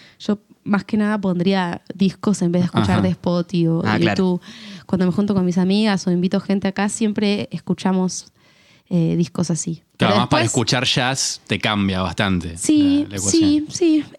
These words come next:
Speaker 1: Y también es como mi manera de obligarme a escuchar discos, porque si no después
Speaker 3: Mm.
Speaker 1: la ansiedad es como en Spotify y de toque saco un disco.
Speaker 2: Claro.
Speaker 1: Ahora estoy muy narcisa y escucho mi disco todo el día. Pero
Speaker 3: <laughs>
Speaker 1: ese
Speaker 3: ¿Ah, sí?
Speaker 1: <laughs> no,
Speaker 3: ¿Lo
Speaker 1: no,
Speaker 3: escuchás?
Speaker 1: ¿sabes que
Speaker 3: ¿Lo
Speaker 1: lo
Speaker 3: escuchás?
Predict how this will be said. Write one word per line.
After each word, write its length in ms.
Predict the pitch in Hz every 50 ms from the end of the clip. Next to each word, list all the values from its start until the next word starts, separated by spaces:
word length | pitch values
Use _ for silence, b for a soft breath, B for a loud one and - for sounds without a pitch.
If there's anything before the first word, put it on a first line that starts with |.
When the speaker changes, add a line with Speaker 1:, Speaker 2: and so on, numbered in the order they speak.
| -
Speaker 1:
Y 100 | - 285
también 260 | 277 302 302 339 370
es 80 | 381 359
como 220 | - 302 285 269 247
mi 100 | 240 233
manera 380 | 226 220 214 240 247 285 277
de 60 | 254 226
obligarme 340 | 214 208 208 220 233 254
a 20 | 247
escuchar 340 | 226 - - - 214 208 208
discos, 320 | 226 214 - - - -
porque 240 | - 190 185 - 180
si 100 | - 208
no 80 | 208 226
después 320 | 247 220 - - 247 247
Speaker 3:
Mm. 40 | 254
Speaker 1:
la 80 | 262 240
ansiedad 580 | 226 202 - - 202 185 185 190 208 233 247
es 80 | 226 196
como 400 | - - 214 202 185 185 180 180
en 120 | 180 185 180
Spotify 560 | 170 - - 220 226 226 - 262 247 214 196
y 60 | 185
de 120 | 175 175
toque 560 | - - 214 208 - - 233 220 202 190 202 - _
saco 400 | - - - 196 190 - - 180
un 140 | 170 170 170
disco. 140 | 165 - -
Speaker 2:
Claro. 300 | 220 196 92 87 82 80 B B B B B B B B B
Speaker 1:
Ahora 160 | - 262 285
estoy 140 | - 294 262
muy 180 | 254 247 254
narcisa 340 | 247 233 214 - 226 208 254
y 20 | 247
escucho 320 | 208 - - 196 - 214 196
mi 120 | 190 185
disco 220 | 202 190 - 214
todo 100 | 196 190
el 140 | 180 180 185
día. 240 | 185 180 165 165 165 B B B B B B B B B -
Pero 200 | 240 240 226 262 269
Speaker 3:
<laughs> 80 | 254 -
Speaker 1:
ese 180 | 392 320 - - -
Speaker 3:
¿Ah, 80 | 196 - -
sí? 160 | 214 226 277
Speaker 1:
<laughs> 40 | 339
no, 300 | - - - - - -
Speaker 3:
¿Lo 0 |
Speaker 1:
no, 100 | 147 -
Speaker 3:
escuchás? 300 | 311 - 311 - - - 311 311 311 339 277 208 226 240 - 247 - - - -
Speaker 1:
¿sabes 160 | - - 392
que 60 | -
Speaker 3:
¿Lo 40 | 139
Speaker 1:
lo 40 | 330
Speaker 3:
escuchás? 280 | 277 139 139 - 285